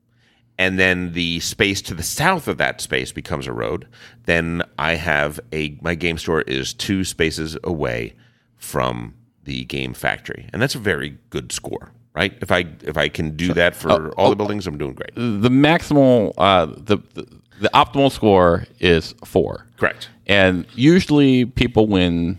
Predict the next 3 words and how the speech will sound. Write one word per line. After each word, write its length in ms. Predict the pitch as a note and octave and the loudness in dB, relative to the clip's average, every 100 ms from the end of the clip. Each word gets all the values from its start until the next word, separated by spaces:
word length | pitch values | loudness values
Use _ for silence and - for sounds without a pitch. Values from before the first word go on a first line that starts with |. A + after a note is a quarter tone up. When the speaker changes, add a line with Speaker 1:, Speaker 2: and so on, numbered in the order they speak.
| - - | -8 -2
Speaker 2:
around 720 | F2+ F2 E2+ D#2 D2 A#1 - _ _ _ | 2 4 2 0 -2 -6 -10 _ _ _
seven. 1000 | - - - D#2 B1+ C#3+ F3+ A3+ B3 B3+ _ - - - - - | -12 -4 0 0 0 -2 -2 -4 -6 -8 _ -20 -20 -20 -12 0
Speaker 1:
Well, 420 | D3 D#3 D3 | 4 4 2